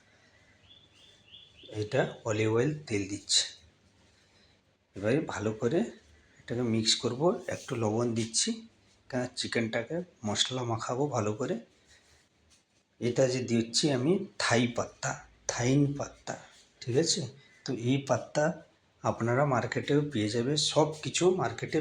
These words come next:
পেয়ে যাবে। তো এটা ভালো করে, উম, দিয়ে দিবে একটু। তারপর এটা দেওয়ার পর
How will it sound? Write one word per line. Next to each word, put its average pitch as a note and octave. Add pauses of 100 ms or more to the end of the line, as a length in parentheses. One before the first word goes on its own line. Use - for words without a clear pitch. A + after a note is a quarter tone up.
পেয়ে G2+
যাবে। G#2+ (2750)
তো - (140)
এটা A2+ (140)
ভালো G#2
করে, B2+ (1800)
উম, A#2 (280)
দিয়ে A2+
দিবে B2 (120)
একটু। - (1080)
তারপর A#2+ (840)
এটা A#2 (100)
দেওয়ার A2+ (100)
পর C#3